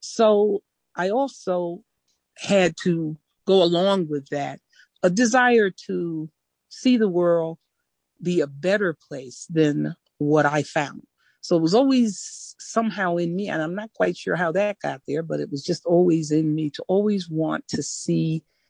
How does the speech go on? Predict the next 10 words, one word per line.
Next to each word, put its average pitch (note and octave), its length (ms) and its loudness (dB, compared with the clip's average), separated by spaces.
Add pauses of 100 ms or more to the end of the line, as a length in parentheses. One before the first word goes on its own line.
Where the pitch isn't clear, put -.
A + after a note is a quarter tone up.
(180)
something F3+ 920 0
more E3 360 2
than D3+ 260 -2
what D3 160 -4
I D3 160 -8
found. D3 400 -8 (320)
Now, F3 220 4
I E3 140 0
can E3 180 -18
trace D#3+ 260 -4